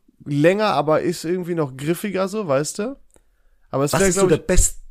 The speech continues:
Speaker 1: irgend
Speaker 2: beste
Speaker 1: so ein,
Speaker 2: Bandname?
Speaker 1: irgend so ein One-Liner wär, glaub ich, ganz cool.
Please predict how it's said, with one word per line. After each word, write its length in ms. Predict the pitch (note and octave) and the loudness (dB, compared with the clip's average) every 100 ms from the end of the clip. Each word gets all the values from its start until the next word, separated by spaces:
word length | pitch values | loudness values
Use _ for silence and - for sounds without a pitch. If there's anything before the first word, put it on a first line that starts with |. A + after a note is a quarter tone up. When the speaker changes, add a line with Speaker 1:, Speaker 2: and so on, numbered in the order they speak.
| - | 0
Speaker 1:
irgend 120 | G3+ | 2
Speaker 2:
beste 140 | G#3 G3 | 2 4
Speaker 1:
so 60 | |
ein, 20 | |
Speaker 2:
Bandname? 520 | D#3+ D3 C#3+ F#2 E2+ F2 | 2 2 0 -4 -4 -2
Speaker 1:
irgend 200 | G3+ G3 | -2 -2
so 80 | F#3 | -4
ein 180 | D3+ | -2
One-Liner 680 | C#3+ D#3+ E3+ C#3 A#2+ A2 G2+ | 0 0 2 0 0 -2 -6
wär, 160 | G2 G2 | -8 -10
glaub 240 | - F2+ | -12 -12
ich, 120 | A2+ - | -12 -14
ganz 240 | - - - | -16 -16 -16
cool. 280 | E2+ D2+ | -16 -16